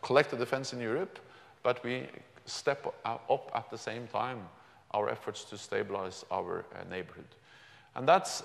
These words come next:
uh, perhaps the most important thing, is that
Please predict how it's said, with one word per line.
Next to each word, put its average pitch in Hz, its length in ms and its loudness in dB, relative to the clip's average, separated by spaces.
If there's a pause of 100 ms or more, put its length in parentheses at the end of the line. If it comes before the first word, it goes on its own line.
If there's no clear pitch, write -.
uh, 139 320 8 (460)
perhaps 165 360 6 (100)
the 147 340 0 (120)
most 127 500 -2
important 127 840 -4 (420)
thing, 135 280 -2 (260)
is 127 200 -4
that 123 260 2